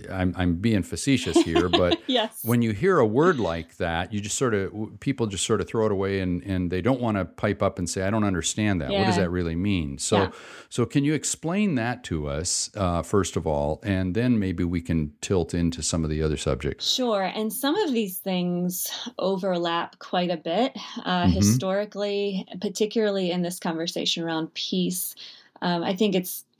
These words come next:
Speaker 2: I think it's interesting and helpful to note that, uh, for about the first two hundred years following Jesus, there was not much Christian participation in war, um, or a lot of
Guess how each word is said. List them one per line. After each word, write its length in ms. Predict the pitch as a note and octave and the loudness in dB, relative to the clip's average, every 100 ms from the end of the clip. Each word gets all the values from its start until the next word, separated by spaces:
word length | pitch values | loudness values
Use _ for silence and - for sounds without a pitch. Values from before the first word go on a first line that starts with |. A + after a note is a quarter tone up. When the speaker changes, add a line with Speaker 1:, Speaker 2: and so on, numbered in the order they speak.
| _ | _
Speaker 2:
I 40 | F#3 | -4
think 200 | F#3+ F3+ | -2 0
it's 180 | F3+ - | -2 -4
interesting 640 | F#3 F3+ G3 F#3+ - F#3 E3 | 0 0 0 -2 0 0 0
and 80 | |
helpful 420 | - E3 - F3+ F3+ | 0 -2 0 -2 -2
to 160 | F3 | -2
note 300 | E3 F3 F#3 F3 | 0 0 -2 -2
that, 340 | F3 E3 - - - - - - | 0 -2 -6 -14 -20 -20 -10 -4
uh, 300 | E3+ E3 - | -2 -2 -4
for 220 | - F#3 | -4 -2
about 380 | F3 F3 E3 - _ _ - | 0 0 0 -4 _ _ -6
the 80 | F#3 | -4
first 400 | F#3 F#3 F3+ - | 0 -2 -2 -4
two 200 | - F#3 | 0 0
hundred 520 | F#3 F3+ F#3 F3 E3 | 0 0 2 2 0
years 400 | E3+ F3 F3 F3+ | 0 0 0 -2
following 440 | F#3 E3+ E3 E3 | 0 0 0 -2
Jesus, 640 | - E3 F#3 D4+ F#4+ - - - - _ | -2 -2 0 0 0 -6 -10 -18 -20 _
there 260 | F3+ F3+ F3+ | -2 0 2
was 180 | F3+ F#3 | 0 0
not 380 | F3+ E3+ G3 - | 0 2 0 -2
much 260 | G#3+ - | -2 -2
Christian 360 | - - - G#3 | -2 -2 -2 -2
participation 840 | F3+ F#3+ F#3 F#3 F#3+ F#3+ F#3+ G3 | -4 -4 -6 -4 -2 0 0 0
in 300 | F#3 F3+ E3+ | 0 0 0
war, 500 | E3+ E3+ F#3 A3 B3 - - - - | 0 0 2 0 -4 -10 -20 -14 -4
um, 320 | F3 E3+ E3+ | 0 0 0
or 420 | F#3 F3+ F3 - _ _ _ - | 0 0 0 -4 _ _ _ -6
a 60 | |
lot 220 | F3 F3+ F3+ | 0 2 0
of 160 | E3+ | -2